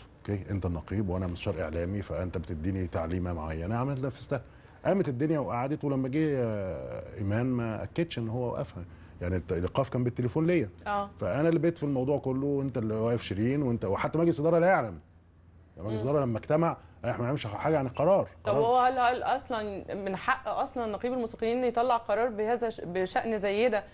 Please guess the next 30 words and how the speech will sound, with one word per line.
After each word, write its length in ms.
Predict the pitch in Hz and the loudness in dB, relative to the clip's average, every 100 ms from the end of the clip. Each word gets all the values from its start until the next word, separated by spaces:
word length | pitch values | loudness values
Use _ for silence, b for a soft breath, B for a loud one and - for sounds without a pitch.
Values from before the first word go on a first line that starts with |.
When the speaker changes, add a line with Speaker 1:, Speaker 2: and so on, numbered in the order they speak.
| B | B
Speaker 2:
من 140 | 196 202 | -4 0
غير 240 | 202 254 | 2 4
الرجوع 360 | 240 226 226 262 | 2 2 4 2
لمجلس 360 | 240 226 247 | 2 -2 -2
Speaker 1:
لا، 80 | 208 | 0
Speaker 2:
الإدارة؟ 360 | 220 220 277 339 - | 0 2 2 0 -6
Speaker 1:
لا. 120 | 185 - | -8 -2
Speaker 2:
قانونًا 560 | 220 220 254 254 220 214 | 2 2 2 2 -2 -2
هل 60 | 226 | 0
يجوز؟ 260 | 220 196 240 | 2 2 2
Speaker 1:
لا، 120 | 320 | 2
لا، 160 | - | -2
لا. 60 | 127 | -2
Speaker 2:
لا 200 | 220 226 | 2 2
يجوز. 380 | 196 175 170 170 | 2 -2 -6 -4
Speaker 1:
لا، 80 | 85 | -4
لا، 120 | 67 | -4
لا. 100 | 60 | -8
Speaker 2:
آه. 200 | - 190 185 - | -4 -4 -6 -4
Speaker 1:
مفيش 140 | 117 139 | 0 2
حاجة 140 | 160 | 2
اسمها 200 | 151 - | 2 0
إيقاف. 300 | - - 76 - - - - - | -4 -4 -10 -10 -20 -20 -20 -12
Speaker 2:
آه، 180 | 202 208 | -4 -2
Speaker 1:
في 100 | 202 | 0
حاجة 120 | 123 | 2
Speaker 2:
أوكي. 100 | 151 127 | 2 2
Speaker 1:
اسمها 240 | 151 135 | 0 0
تحويل 340 | 98 - 147 | 0 0 2
التحقيق. 360 | 151 - - 76 | 0 -2 -10 -12